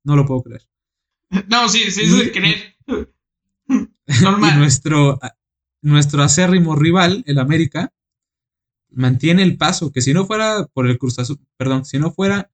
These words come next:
Speaker 1: por el error administrativo en el partido contra el Atlas, irían líderes en lugar del Cruz Azul, pero mantienen el paso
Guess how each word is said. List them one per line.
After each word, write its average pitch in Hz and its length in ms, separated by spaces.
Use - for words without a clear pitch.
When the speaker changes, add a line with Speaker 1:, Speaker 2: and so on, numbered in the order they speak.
Speaker 1:
por 131 180
el 131 140
error 160 440
administrativo 139 840
en 131 80
el 120 80
partido 139 320
contra 127 220
el 123 80
Atlas, 143 420
irían 139 400
líderes 165 420
en 117 60
lugar 127 220
del 147 100
Cruz 117 200
Azul, 143 380
pero 127 140
mantienen 156 400
el 127 180
paso 180 420